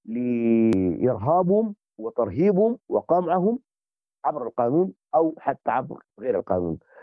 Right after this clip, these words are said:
الآن الناس في السودان تواجه حرب، تواجه المجاعة،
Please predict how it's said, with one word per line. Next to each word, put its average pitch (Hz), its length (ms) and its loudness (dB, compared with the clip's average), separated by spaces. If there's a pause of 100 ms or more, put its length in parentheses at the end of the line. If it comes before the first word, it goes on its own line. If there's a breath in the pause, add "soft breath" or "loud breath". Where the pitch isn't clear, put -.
(160 loud breath)
الآن 202 480 0 (200)
الناس 113 580 0
في - 80 -10
السودان 135 480 -2 (640)
تواجه 139 300 -2
حرب، 220 240 -4 (320)
تواجه 135 440 2
المجاعة، 156 540 0